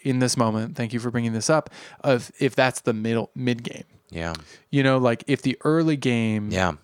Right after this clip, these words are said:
Speaker 1: is existing, uh, maybe building but advancing, and then there's a point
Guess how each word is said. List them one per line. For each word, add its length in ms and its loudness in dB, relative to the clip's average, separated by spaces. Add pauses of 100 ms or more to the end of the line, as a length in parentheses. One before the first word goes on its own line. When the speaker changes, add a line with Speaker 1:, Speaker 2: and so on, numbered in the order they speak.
(260)
Speaker 1:
is 220 -2
existing, 1040 -2 (280)
uh, 600 -4
maybe 320 0
building 400 2
but 160 0
advancing, 680 0 (360)
and 260 0
then 160 2
there's 300 2 (280)
a 140 -2
point 760 -2